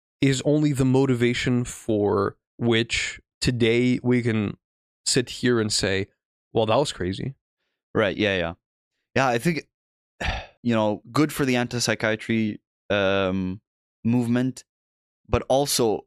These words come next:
Speaker 2: speaks, speaks volumes about confirmation bias. It,
Speaker 1: Hundred percent,
Speaker 2: it,
Speaker 1: yeah,
Speaker 2: it's
Speaker 1: yeah.
Speaker 2: pretty crazy, and it, it just speaks to how powerful, powerful it is.
Speaker 1: So yeah, another thing we didn't mention, it was a two-part study, and the second part, they told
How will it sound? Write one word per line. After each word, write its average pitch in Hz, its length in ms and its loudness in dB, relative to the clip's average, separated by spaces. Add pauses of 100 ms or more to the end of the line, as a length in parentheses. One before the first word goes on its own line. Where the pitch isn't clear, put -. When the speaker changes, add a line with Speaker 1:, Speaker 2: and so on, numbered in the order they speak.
(120)
Speaker 2:
speaks, - 500 -2
speaks - 500 -2
volumes 120 500 0
about 104 260 0
confirmation 95 680 -2
bias. 80 300 -12 (140)
It, - 60 4
Speaker 1:
Hundred 117 120 2
percent, 117 200 2
Speaker 2:
it, - 20 0
Speaker 1:
yeah, 98 120 2
Speaker 2:
it's 92 100 2
Speaker 1:
yeah. 92 80 0
Speaker 2:
pretty 120 180 0
crazy, 92 380 -2
and 104 200 0
it, 101 260 -2
it 113 160 0 (260)
just 123 180 -2
speaks 131 260 -2
to 113 60 -2
how 107 120 2
powerful, 98 580 -2 (240)
powerful 87 340 -4
it 80 80 -10
is. - 160 -20 (240)
Speaker 1:
So - 160 2
yeah, 165 240 6
another 175 240 2
thing 175 180 2
we 139 100 2
didn't 127 180 2
mention, 120 320 0 (340)
it 139 60 2
was 143 160 2
a 135 60 -2
two-part 180 440 0
study, 113 440 0
and 113 140 0
the 120 60 0
second 160 420 0
part, 117 440 0 (420)
they 117 580 0 (280)
told 170 440 2